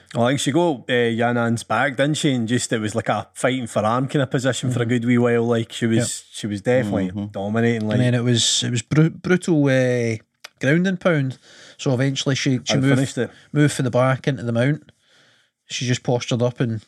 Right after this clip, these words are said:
Speaker 2: went nuts with elbows and stuff for
Speaker 1: Aye.
Speaker 2: the finish. So next out, we had a legend in Jose Aldo versus Maribdivishvili.
Speaker 3: Mm-hmm.
Speaker 2: Not a bad fight.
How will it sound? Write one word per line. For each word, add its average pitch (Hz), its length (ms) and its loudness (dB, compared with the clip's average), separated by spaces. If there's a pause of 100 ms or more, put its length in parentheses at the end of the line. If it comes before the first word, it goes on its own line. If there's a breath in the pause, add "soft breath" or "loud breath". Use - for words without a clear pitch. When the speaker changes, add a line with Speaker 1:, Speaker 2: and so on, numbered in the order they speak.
(160)
Speaker 2:
went 120 280 0
nuts 123 260 -2
with 117 140 0
elbows 147 340 0
and 147 80 2
stuff - 320 -4 (960 loud breath)
for - 160 -4
Speaker 1:
Aye. 107 100 0
Speaker 2:
the - 20 0
finish. 135 420 -2 (2000 loud breath)
So 262 360 4
next - 340 -2
out, 226 240 4 (440 loud breath)
we 160 80 4
had 147 120 2
a 147 60 2
legend 156 580 4 (320 loud breath)
in 123 240 0 (160)
Jose 143 260 2
Aldo 135 560 4 (140)
versus 127 720 0
Maribdivishvili. 127 960 0
Speaker 3:
Mm-hmm. 127 100 0 (800 soft breath)
Speaker 2:
Not 381 140 2
a 320 100 2
bad 165 140 4
fight. 226 380 0